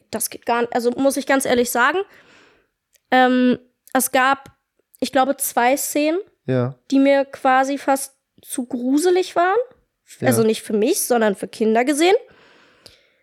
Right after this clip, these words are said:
Speaker 1: Bin ich auch sehr gespannt, mal so aus dem Nähkästchen. Meine Cousinen sind dieses Jahr sechs Jahre oder werden demnächst sogar sieben.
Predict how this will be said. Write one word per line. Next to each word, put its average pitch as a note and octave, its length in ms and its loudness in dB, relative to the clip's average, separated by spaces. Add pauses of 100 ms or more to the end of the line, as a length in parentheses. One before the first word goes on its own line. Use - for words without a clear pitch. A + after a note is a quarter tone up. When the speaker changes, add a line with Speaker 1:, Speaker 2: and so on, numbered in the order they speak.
(260)
Speaker 1:
Bin C#4+ 140 2
ich D#4 160 0
auch C4+ 60 0
sehr C4+ 180 2
gespannt, B3+ 680 -2 (240)
mal B3 140 0
so A#3+ 100 0
aus - 140 -2
dem B3+ 100 0
Nähkästchen. C4 720 -2
Meine A#3+ 500 2
Cousinen C4+ 680 2 (840)
sind B3+ 280 -2 (100)
dieses B3 300 -6
Jahr A#3 240 2
sechs A3+ 200 -4
Jahre A#3+ 240 2
oder A3 200 2
werden B3 420 2
demnächst A#3+ 320 2
sogar A3+ 240 0
sieben. C#4 300 2